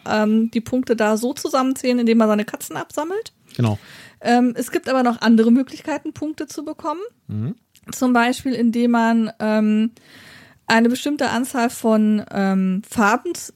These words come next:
Speaker 1: aneinander gelegt hat. Dann bekommt man einen entsprechend farbigen Knopf, den man eben auch noch auf seine Decke verarbeiten kann.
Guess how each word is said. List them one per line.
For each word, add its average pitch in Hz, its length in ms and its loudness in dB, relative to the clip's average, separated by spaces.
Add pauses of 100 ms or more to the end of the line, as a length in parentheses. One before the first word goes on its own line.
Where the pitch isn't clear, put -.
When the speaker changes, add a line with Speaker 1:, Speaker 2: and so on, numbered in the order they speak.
Speaker 1:
aneinander 302 500 0
gelegt 285 460 -4
hat. 311 220 -4
Dann 240 140 4
bekommt 233 360 0
man 220 160 0
einen 202 340 -2
entsprechend 214 600 -2
farbigen 202 560 0
Knopf, - 600 2
den - 160 -4
man 320 160 -6
eben 277 240 -2
auch - 260 2
noch 285 120 -2
auf - 160 -4
seine 285 240 0
Decke 269 260 -2
verarbeiten 285 640 -2
kann. 294 200 -4